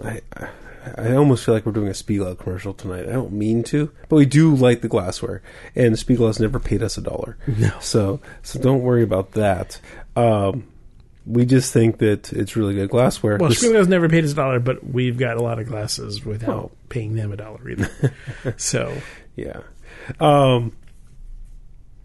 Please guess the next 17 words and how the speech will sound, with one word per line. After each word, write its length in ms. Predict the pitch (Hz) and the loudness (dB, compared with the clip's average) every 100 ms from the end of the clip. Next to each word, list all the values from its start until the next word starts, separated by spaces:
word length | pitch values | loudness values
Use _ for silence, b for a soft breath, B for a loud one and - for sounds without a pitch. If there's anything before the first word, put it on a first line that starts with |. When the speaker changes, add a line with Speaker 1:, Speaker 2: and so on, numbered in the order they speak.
| - - - - - - - - - | -20 -20 -20 -20 -20 -20 -20 -14 -2
Speaker 1:
what 80 | 120 | 0
was 120 | 113 | 2
I 40 | |
gonna 120 | 104 | 0
say? 300 | 101 - 107 - - - - - - - | -2 -8 -10 -16 -20 -20 -20 -20 -20 -8
The, 720 | 131 113 117 113 110 110 107 104 | -6 2 4 4 4 2 2 2
uh, 320 | 101 98 101 104 - - - - - 135 | 0 -2 -6 -12 -20 -20 -20 -20 -10 0
the 220 | 131 117 | 2 2
thin 760 | - - 175 160 165 160 165 b b b b b - | -2 0 2 4 2 0 -2 b b b b b -6
glass 760 | 120 131 139 143 147 - - - - - - | 0 2 2 0 -2 -8 -10 -20 -20 -10 -2
of 760 | 117 113 110 107 107 107 - - | 0 2 2 2 -2 -10 -18 -18
the 200 | 117 123 | -12 -10
Spiegel 360 | 117 131 120 101 | -2 -2 0 -2
glasses 640 | 104 135 156 - 98 95 - B B B B B | 0 0 0 -4 -6 -8 -16 B B B B B
actually, 720 | 127 143 127 - 135 131 120 113 b b b - | -2 -2 -4 -4 2 2 2 -2 b b b -2
it 480 | 131 123 113 113 - | 4 6 4 2 -4
keeps, 680 | - 165 - - - - | -10 -10 -12 -20 -16 -16